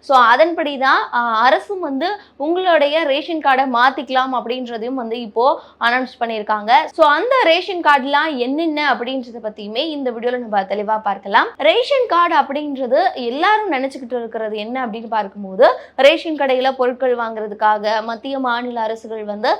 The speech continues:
ஏதாவது, அ, ஸ்கீம் இன்ட்ரடியூஸ் பண்றாங்க, ஏதாவது சலுகைகள் கொடுக்குறாங்க அப்படின்னா அதுக்காகவும், மேலும், அ, இது ஒரு இந்திய குடிமகன் அப்படின்றதுக்கான ஒரு, அ, டாக்குமெண்டாகவும் வந்து இது இருக்கு அப்படின்றதும் இங்க பார்க்க முடியுது.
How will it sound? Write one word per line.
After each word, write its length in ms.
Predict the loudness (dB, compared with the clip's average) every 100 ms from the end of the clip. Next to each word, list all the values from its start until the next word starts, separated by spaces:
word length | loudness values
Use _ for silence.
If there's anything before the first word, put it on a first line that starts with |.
| -4 -4
ஏதாவது, 500 | -2 2 0 0 -2
அ, 300 | 0 0 0 -4
ஸ்கீம் 200 | -8 -6
இன்ட்ரடியூஸ் 360 | -8 -8 -12 -10
பண்றாங்க, 440 | -6 -2 -4 -4
ஏதாவது 320 | -2 -2 -2
சலுகைகள் 460 | -4 -2 -2 -4 -6
கொடுக்குறாங்க 440 | -6 -4 -2 -2
அப்படின்னா 380 | -4 -6 -6 0 0 2
அதுக்காகவும், 640 | -2 2 2 2 2 -2 -2 -16 -8
மேலும், 540 | 0 2 2 0 -2 -6 _
அ, 220 | 2 4 4
இது 300 | 2 0 0
ஒரு 360 | 2 4 2
இந்திய 360 | 0 -6 -6 -6
குடிமகன் 540 | -6 -4 -2 -2 -2
அப்படின்றதுக்கான 960 | -4 -4 -6 -6 -4 -4 -2 0 -2 -2
ஒரு, 400 | 0 2 2 -2 -14 -2
அ, 240 | 2 4
டாக்குமெண்டாகவும் 800 | 8 8 8 2 2 4 4 4
வந்து 220 | -6 -6
இது 160 | -8 -6
இருக்கு 280 | -6 -2 2
அப்படின்றதும் 540 | 2 0 -8 -8 -8
இங்க 180 | -6 -4
பார்க்க 320 | 0 0 -2
முடியுது. 300 | -10 -8 -4